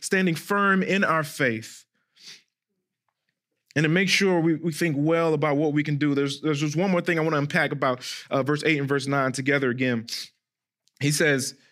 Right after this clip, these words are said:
"Your adversary," I'm gonna come back to that word. That, that, that word is important. "Your adversary, the devil,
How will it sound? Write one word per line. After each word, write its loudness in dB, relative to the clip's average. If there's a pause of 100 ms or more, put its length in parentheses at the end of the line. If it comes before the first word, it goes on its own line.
(420)
"Your 2
adversary," 2
I'm 0
gonna 0
come 2
back 0
to -2
that 2
word. 0
That, -4
that, -4
that 0
word 0
is -6
important. -2
"Your 2
adversary, 2
the -4
devil, -2